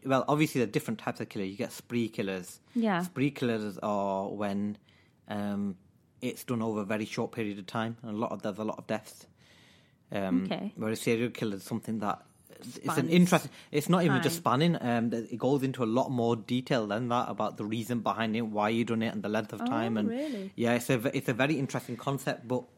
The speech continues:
Speaker 1: I'm pretty sure serial killer is different in number in each
Speaker 2: Mm.
Speaker 1: country
Speaker 2: Well, I
Speaker 1: when it's
Speaker 2: think two
Speaker 1: considered.
Speaker 2: probably wouldn't be a serial killer.
Speaker 1: I've got a feeling in America two is considered a
Speaker 2: Really?
Speaker 1: serial killer,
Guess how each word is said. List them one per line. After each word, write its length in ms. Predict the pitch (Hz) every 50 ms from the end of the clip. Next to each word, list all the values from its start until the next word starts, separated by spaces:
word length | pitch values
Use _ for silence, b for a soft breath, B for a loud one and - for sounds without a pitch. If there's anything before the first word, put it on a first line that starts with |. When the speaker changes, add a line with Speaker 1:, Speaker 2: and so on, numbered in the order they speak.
| _ _ -
Speaker 1:
I'm 100 | 127 123 117
pretty 280 | - - - - 151
sure 420 | - - 175 170 147 120 113 110 B B B B B
serial 380 | B - - 147 135 139 143 139
killer 260 | 139 - - 127 123
is 180 | 127 - 110 - -
different 460 | - 147 139 - - 123 104 104 - - - _ _ _ _ - - 110 - _ _ _ _ _ - - _ -
in 200 | 123 123 123 120
number 400 | 127 139 143 135 - 117 101 - - _ _ -
in 100 | 113 110
each 180 | 208 202 196
Speaker 2:
Mm. 80 | 185 180
Speaker 1:
country 320 | - - - - 151 143 - - B B B B B B -
Speaker 2:
Well, 100 | 262 269
I 120 | 285 294
Speaker 1:
when 100 | 294 226
it's 100 | 403 330 254
Speaker 2:
think 40 | - 240 240
two 60 | 311
Speaker 1:
considered. 220 | 302 285 269 262 -
Speaker 2:
probably 560 | - 269 247 240 214 233 202 185 208 196 185
wouldn't 380 | 175 185 196 185 190 - -
be 160 | 175 190 180 175
a 60 | 175
serial 460 | - - 190 190 190 180 175 - -
killer. 240 | - - - - 123
Speaker 1:
I've 120 | 127 127
got 120 | - 139 -
a 80 | 123 -
feeling 320 | - - 127 120 131 131
in 80 | 113 104
America 400 | 101 101 104 117 127 - - 107
two 300 | - - - 131 113 110
is 100 | 110 -
considered 400 | - 120 113 - - 113 98 180
a 120 | 180 185
Speaker 2:
Really? 140 | 220 233 240
Speaker 1:
serial 220 | 226 196 190 117 113
killer, 240 | - 117 117 123